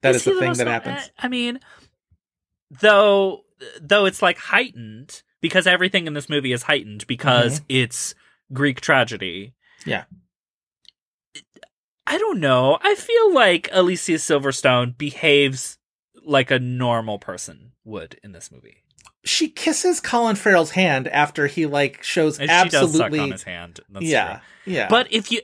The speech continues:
Speaker 2: if
Speaker 1: Yeah.
Speaker 2: you think of all behavior and action in this movie, like, representative of something and not the literal action that they're doing.
Speaker 1: Well, that's, yeah, that's the movie.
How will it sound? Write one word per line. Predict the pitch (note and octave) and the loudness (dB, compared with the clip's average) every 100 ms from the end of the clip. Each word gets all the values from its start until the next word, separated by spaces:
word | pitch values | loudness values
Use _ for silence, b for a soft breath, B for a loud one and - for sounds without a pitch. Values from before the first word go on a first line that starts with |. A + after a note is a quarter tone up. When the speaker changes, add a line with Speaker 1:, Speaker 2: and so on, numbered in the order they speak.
| - | -2
Speaker 2:
if | G3 | 0
Speaker 1:
Yeah. | G3 - | 2 -2
Speaker 2:
you | G2+ | 0
think | C4+ D4 | -2 -2
of | G#3+ G3 - | 0 0 0
all | - D#3+ D#3+ D#3+ | 2 4 6 2
behavior | E3 C#3 D3+ D3 C3+ C#3 B2+ - | -6 -10 -4 -4 -2 -2 -2 -4
and | B2 - - | -6 -8 -4
action | A#2 B2 - A#2+ A2 G#2+ | -2 -2 -6 -6 -6 -8
in | A#2 A2+ A2+ | -10 -10 -10
this | G#2+ - | -10 -10
movie, | A2 A2 G2+ G#2 G2 F#2+ b b - | -8 -8 -6 -6 -6 -8 b b -10
like, | A#2 A#2+ A#2 - - _ _ _ G#3 | 0 4 4 0 -12 _ _ _ -8
representative | G#3 A3+ A3+ A3 G3 F#3 F3 D#3+ D3 - A#2 - G#2 G2 | 0 0 0 0 0 2 2 2 2 -4 -4 -2 -4 -2
of | A2 | -4
something | - A2+ - A#2+ A#2+ | -2 -4 0 0 2
and | C3 D3 | -2 0
not | F#3 F3+ - | 2 2 2
the | - C#3 | -2 -2
literal | C3 C3+ B2 A2+ G2+ | 0 2 4 2 2
action | F#2 F2+ - F2+ | 0 -2 -6 -12
that | F2 E2 | -14 -18
they're | - E2+ | -18 -18
doing. | - C#2 A1 G1+ _ _ b b b _ _ _ _ _ _ _ - | -18 -18 -18 -20 _ _ b b b _ _ _ _ _ _ _ 2
Speaker 1:
Well, | G3+ | 4
that's, | C3+ A2+ - - | 4 2 0 -6
yeah, | C3+ A#2+ - | -4 -4 -4
that's | B2 A2+ | -6 -6
the | - | -8
movie. | A2+ B2+ - - | -10 -10 -12 -20